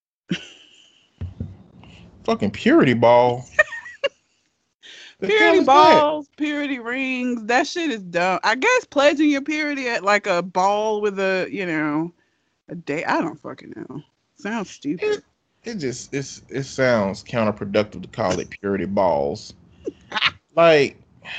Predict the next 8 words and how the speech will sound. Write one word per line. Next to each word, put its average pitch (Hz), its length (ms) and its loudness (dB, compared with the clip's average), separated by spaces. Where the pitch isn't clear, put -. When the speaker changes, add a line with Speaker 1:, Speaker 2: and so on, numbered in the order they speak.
Speaker 1:
'cause 196 240 4
purity 269 420 2
is 180 160 4
trying 185 280 4
to 160 40 6
avoid 151 400 2
sex, 123 240 -4
right? 117 320 0